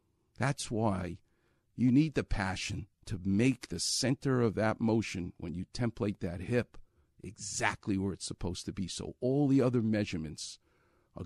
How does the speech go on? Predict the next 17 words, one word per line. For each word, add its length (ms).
going 320
back 320
to 140
the 120
right 360
spot. 480
Don't 240
be 140
off 300
even 280
a 80
little 260
bit. 240
Crazy, 400
right? 320
He 160
was 400